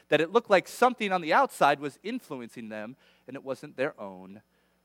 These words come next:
choice. And then here in our text we have, "Don't get drunk with wine, but be filled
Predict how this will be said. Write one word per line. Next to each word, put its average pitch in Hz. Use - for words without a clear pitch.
choice. 110
And 143
then 151
here 208
in 185
our 214
text -
we 151
have, 131
"Don't 185
get 220
drunk 190
with 208
wine, 107
but 156
be 147
filled 98